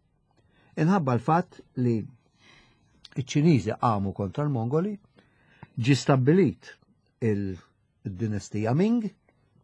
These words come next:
u dawna, eh, iċ-Ċiniżi te-, taħt il-Ming qalu sena wara li ħadu l-poter fl-elf tletmija disa u sittin li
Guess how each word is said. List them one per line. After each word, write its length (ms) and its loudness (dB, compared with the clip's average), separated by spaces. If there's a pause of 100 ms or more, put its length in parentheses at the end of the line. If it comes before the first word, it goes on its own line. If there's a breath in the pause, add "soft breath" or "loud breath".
(500 soft breath)
u 100 6 (1500)
dawna, 420 4 (440)
eh, 460 -2 (560)
iċ-Ċiniżi 580 -2 (520)
te-, 200 -10 (180)
taħt 240 -10
il-Ming 360 0
qalu 380 0 (720)
sena 280 0
wara 240 0
li 80 -2
ħadu 240 0
l-poter 460 0 (720)
fl-elf 340 -4
tletmija 580 -4 (420)
disa 260 -4
u 40 -2
sittin 420 -2 (440 soft breath)
li 180 4